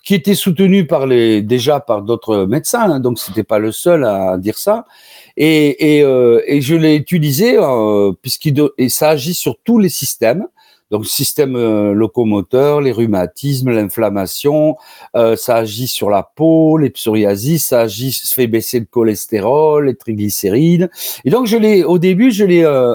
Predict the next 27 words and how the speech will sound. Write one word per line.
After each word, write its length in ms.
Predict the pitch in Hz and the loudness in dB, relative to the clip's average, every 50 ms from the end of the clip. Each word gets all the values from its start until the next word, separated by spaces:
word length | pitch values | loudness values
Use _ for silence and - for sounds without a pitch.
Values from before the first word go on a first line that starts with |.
| - 117 | -2 -4
j'ai 180 | 107 120 135 127 | -4 -2 -4 -2
fait 160 | - 151 147 | 0 -2 -2
un 120 | 131 117 | -2 -2
peu 240 | 110 - 139 143 131 | -4 -2 0 0 0
comme, 260 | - - 120 113 107 | -2 -2 -6 -4 -4
euh, 420 | 101 95 92 92 92 90 90 85 76 - - - - - - - _ | -4 -4 -2 -2 -2 -4 -4 -6 -10 -12 -10 -10 -10 -10 -12 -14 _
tous 120 | - 120 120 | -4 -2 -2
les 100 | 113 104 | -2 -2
scientifiques, 840 | - - 120 104 - - 101 - - - 165 185 175 - 156 135 117 | -2 -4 -4 -6 -6 -8 -12 -14 -8 -4 -4 -4 -2 0 -2 -2 0
j'ai, 560 | 101 104 107 104 101 101 98 98 95 92 92 | 0 -2 0 0 2 2 2 2 2 0 0
j'ai, 420 | 90 107 113 104 101 98 95 92 98 - | -2 0 0 0 2 2 0 0 -2 -4
c'est, 240 | - - 117 - - 104 | -4 -6 -6 -4 -4 -4
j'ai 160 | - - 110 | -4 -4 -4
fait 180 | - - 123 120 | -4 -4 -4 -2
des 240 | 107 101 98 92 92 | 0 0 0 0 -2
dosages, 540 | 92 98 95 107 151 190 220 220 220 277 294 - _ - - - - _ _ 95 | -2 -4 -2 0 2 2 2 0 -2 -8 -10 -10 _ -20 -20 -20 -20 _ _ -4
euh, 80 | 104 101 | -4 -4
sur, 320 | - - - 135 131 131 | -4 -4 -4 -2 0 0
euh, 160 | 117 110 107 - | 0 0 -2 -2
quelque 260 | - 117 107 - 120 | -4 -6 -6 -4 -6
chose 280 | - - 139 131 - - | -4 -2 -2 -2 -4 -6
qui 260 | - 101 104 98 95 | -6 -2 0 0 0
est 60 | 92 | 0
facilement 460 | - - 123 - - - 117 113 110 | -2 -4 -6 -6 -6 -6 -4 -4 -4
dosable, 380 | 101 92 87 85 127 160 185 190 | -4 -4 -4 -2 -2 -2 -2 -4
les 60 | 151 | -6
triglycérides. 800 | - - - 135 127 113 104 - - 98 90 113 165 185 247 | -8 -10 -8 -6 -6 -4 -4 -4 -4 -2 0 0 0 0 -2